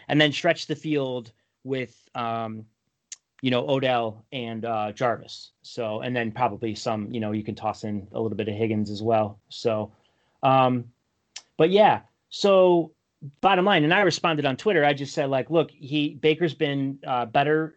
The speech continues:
throughout his career targeting tight ends." Um, and then when you look at his success when there is eleven personnel on the field, so that's, uh, the number is, um, the first, when you say eleven personnel, you're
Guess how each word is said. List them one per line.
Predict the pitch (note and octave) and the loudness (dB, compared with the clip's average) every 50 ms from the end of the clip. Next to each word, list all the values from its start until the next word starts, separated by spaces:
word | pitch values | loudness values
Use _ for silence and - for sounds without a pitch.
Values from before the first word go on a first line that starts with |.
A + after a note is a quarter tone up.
| _ | _
throughout | - - D3+ D3+ D3 C#3+ | -14 -4 -2 0 0 0
his | D3 D3+ D3 | 0 -4 -4
career | - - F3+ D#3+ C#3+ C3 C3 C#3 | -4 -4 -2 -2 0 0 -2 -2
targeting | C#3 - B2+ B2+ B2+ B2+ C#3+ D3+ | 0 0 0 0 0 -2 -4 -4
tight | C#3+ D#3+ D3+ C#3 B2 | -2 -2 -2 0 -2
ends." | A2 A2 A2+ C3+ C#3 - - _ _ _ _ _ _ _ _ _ | -4 -4 -8 -10 -12 -14 -20 _ _ _ _ _ _ _ _ _
Um, | B2+ B2 A#2 A#2+ B2 A#2+ A#2 A2+ A#2 _ _ _ _ _ _ - | -4 -2 -2 0 -2 -4 -6 -8 -12 _ _ _ _ _ _ 0
and | D3+ D3 D3 D3 D3 | 2 4 4 6 6
then | D3 D3 D3 C#3+ D3 | 4 4 4 4 2
when | D3+ D3+ D3+ D3+ D3+ D3 | 0 0 0 2 2 2
you | D3+ D3 | 0 0
look | C#3 C#3+ E3 E3 - | 2 2 2 2 2
at | F#3 D3 | 0 -2
his | C#3+ D#3+ D3 - | -2 -4 -4 -4
success | - D3 C#3+ - - - E3 D#3+ D#3 D#3 - - - | -6 -8 -8 -8 -2 0 2 2 2 0 -2 -8 -8
when | D3 D3 C3+ C3 C3 | -8 -6 -6 -4 -2
there | C3 C3 C3 | -2 -2 -2
is | C#3+ C#3 C3+ B2+ A#2+ A2+ - - | -2 -2 -4 -4 -4 -6 -8 -6
eleven | - C3 B2 C#3 D3 D3 D#3+ F3 D#3+ | -4 -2 0 2 2 2 2 0 -2
personnel | - E3 D#3 D3+ - D#3 C#3+ C3+ B2+ B2 B2 | -2 -4 -4 -4 -4 -4 -4 -2 0 0 0
on | C3 B2 C3 | 0 0 -2
the | C#3 | -2
field, | C3+ - C3 A2+ G#2 G#2 G#2+ - | -4 -4 -4 -2 -2 -4 -4 -8
so | - - B2+ | -6 -6 -2
that's, | A#2 B2+ B2+ B2 - - - - - - | 0 2 2 0 0 -4 -10 -10 -8 -4
uh, | A#2+ A#2 A#2 A#2 A#2 A2+ - _ _ _ _ _ _ _ _ _ _ | -4 -2 -2 -2 -4 -8 -12 _ _ _ _ _ _ _ _ _ _
the | - - D#3 C#3+ C#3 C#3 C3+ C3 | -16 -14 -8 -4 0 0 2 4
number | C#3+ D#3+ E3+ D#3 D#3 C#3+ | 4 4 4 4 4 4
is, | C#3 B2+ A#2 A2 - - - D3 C#3 C3+ - _ _ - - | 4 4 0 -2 -8 -12 -14 -18 -20 -20 -20 _ _ -14 -10
um, | B2 A#2 A2+ A2 A2 A2+ A#2 A2 G#2+ - | -8 -6 -6 -6 -6 -8 -10 -12 -12 -12
the | C3 A#2+ | -12 -8
first, | - - F3+ F3+ E3+ - - _ - - - _ - | -2 2 2 2 2 0 -6 _ -20 -20 -20 _ -8
when | C#3+ D3+ E3+ | -2 0 2
you | F#3+ F#3+ | 2 4
say | - G#3 E3+ | 4 4 6
eleven | D3+ C#3 C#3 D3 D3+ D3 D3 C3+ | 6 6 4 4 4 2 0 -2
personnel, | C3+ C#3+ C3+ B2 - C3 B2+ B2+ B2 A#2+ A#2 A#2 | -6 -6 -6 -6 -8 -8 -8 -4 -4 -4 -4 -4
you're | A2+ A#2+ A#2 A2+ | -4 -6 -8 -10